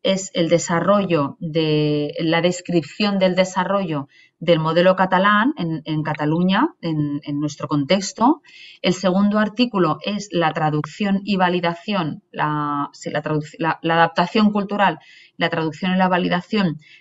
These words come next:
de una escala de autoeficacia que se publica en Estados Unidos para evaluar la autoeficacia en planificación de decisiones anticipadas, que nos cayó del cielo esa escala y decidimos traducirla y validarla. Y el último artículo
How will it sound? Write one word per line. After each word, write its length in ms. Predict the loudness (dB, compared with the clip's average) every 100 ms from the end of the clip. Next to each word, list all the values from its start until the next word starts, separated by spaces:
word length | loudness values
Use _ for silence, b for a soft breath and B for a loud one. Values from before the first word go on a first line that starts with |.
| -8
de 200 | 0 2
una 260 | 4 2
escala 380 | 0 0 2 2
de 80 | 2
autoeficacia 800 | 0 -2 -4 0 0 0 -4 -6
que 100 | -8
se 160 | -14 -12
publica 680 | -10 -4 -4 0 2 2 2
en 440 | -2 -4 -6 -6
Estados 460 | -6 0 2 2 2
Unidos 500 | 0 2 0 -2 -4
para 200 | -8 -4
evaluar 380 | 0 2 0 0
la 80 |
autoeficacia 540 | 0 -2 -6 -2 -2 -4
en 100 | -4
planificación 520 | -4 -4 -8 -6 -4
de 80 | -4
decisiones 340 | -4 -2 -2
anticipadas, 600 | -2 -4 -4 0 2 0
que 100 | -6
nos 120 | -8
cayó 340 | -6 -4 -4 -4 b b _
del 160 | -2 0
cielo 260 | 0 0
esa 400 | 0 0 0 0 -4
escala 400 | -10 0 0 0
y 20 |
decidimos 500 | -4 -6 -4 -4 -4
traducirla 560 | -4 -4 -4 -4 -2 -2
y 60 |
validarla. 560 | -2 -4 -2 -2 0 -2 B B B B B B B 2
Y 140 | 6
el 80 | 8
último 340 | 6 6 6
artículo 680 | 6 6 2 4 2 4 2